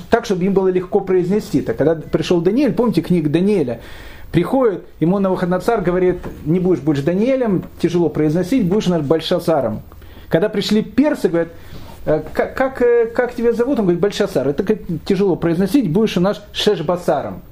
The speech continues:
Даниэль становится Шешбасаром. Он пожилой человек.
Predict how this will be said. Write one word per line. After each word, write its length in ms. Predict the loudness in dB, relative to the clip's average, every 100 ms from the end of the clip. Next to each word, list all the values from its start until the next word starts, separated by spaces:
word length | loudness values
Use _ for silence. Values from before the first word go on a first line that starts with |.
| -14 -14 -16 -16 -16 -16 -16 -18 -20 -14 -2
Даниэль 380 | 0 2 2 0
становится 340 | 0 0 -2
Шешбасаром. 680 | -2 -2 -2 -2 0 -2 -4 -2
Он 180 | 0
пожилой 420 | 0 0 2 2 0
человек. 680 | 0 0 0 2 0 -2